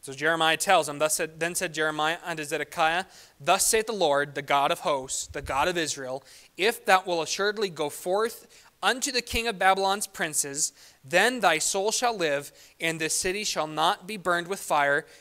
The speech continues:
and thou shalt live and thine house. But if thou wilt go forth,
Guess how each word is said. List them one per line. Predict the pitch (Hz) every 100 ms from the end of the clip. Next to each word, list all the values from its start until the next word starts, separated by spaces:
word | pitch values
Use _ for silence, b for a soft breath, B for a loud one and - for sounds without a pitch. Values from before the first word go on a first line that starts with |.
| B
and | 165 156 151
thou | 147 185
shalt | - 262 -
live | 180 156 156 - _
and | 165 160 160
thine | 151 151
house. | 147 131 107 - - _ _ _ B B B B -
But | 170
if | 160
thou | - 165
wilt | 196 170 -
go | 170 190
forth, | 202 254 185 156 165 - -